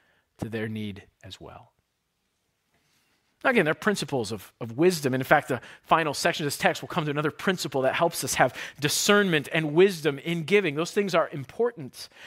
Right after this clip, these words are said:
but it all starts in the heart. It all starts in the heart. And God's grace overflows in faithful generosity.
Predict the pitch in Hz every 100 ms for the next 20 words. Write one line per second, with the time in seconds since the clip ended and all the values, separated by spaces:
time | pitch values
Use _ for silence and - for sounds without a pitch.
0 | - - 180 190 214 226 240 - 196 196
1 | - 180 139 143 127 104 - _ _ _
2 | _ - 143 147 - 127 - 107 - 82
3 | - - 131 147 143 123 147 156 127 -
4 | - - - - _ - 151 147 117 -
5 | 143 147 147 104 95 - - - - _
6 | - 110 - - 143 139 - 117 92 -
7 | - _ _ _ - 107 98 95 - -
8 | - - _